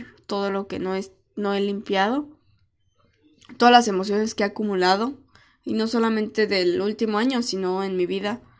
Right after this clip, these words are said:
todos los patrones que ya no me sirven. Es toda una experiencia, amigos,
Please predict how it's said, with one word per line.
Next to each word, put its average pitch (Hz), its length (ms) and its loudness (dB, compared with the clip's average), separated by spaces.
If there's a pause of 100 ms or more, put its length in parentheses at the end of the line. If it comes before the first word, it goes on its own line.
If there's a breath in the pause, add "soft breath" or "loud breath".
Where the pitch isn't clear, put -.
(380 soft breath)
todos 247 160 4
los 247 140 4
patrones 214 440 0
que 233 120 -6
ya 214 100 2
no 214 120 0
me 208 100 0
sirven. 233 680 -2 (1160)
Es 320 300 0
toda 381 200 4
una 392 200 6
experiencia, 302 840 4
amigos, 202 680 -2